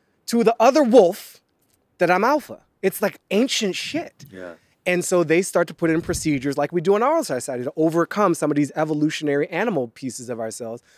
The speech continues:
Speaker 1: where the person who is the primary chaser of the suspect does not lay hands on the suspect. They're too amped up. They've got too much adrenaline, they have too much to prove. So you get them to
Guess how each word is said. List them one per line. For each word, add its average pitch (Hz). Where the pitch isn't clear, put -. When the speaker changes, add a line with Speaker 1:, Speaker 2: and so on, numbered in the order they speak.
Speaker 1:
where 143
the 143
person 180
who 156
is 131
the 131
primary 160
chaser 185
of 190
the 202
suspect 233
does 196
not 247
lay 233
hands 240
on 233
the 226
suspect. 233
They're 175
too 226
amped 208
up. 254
They've 170
got -
too 226
much 240
adrenaline, 196
they 190
have 151
too 214
much 240
to -
prove. 165
So 151
you 160
get 240
them 247
to 220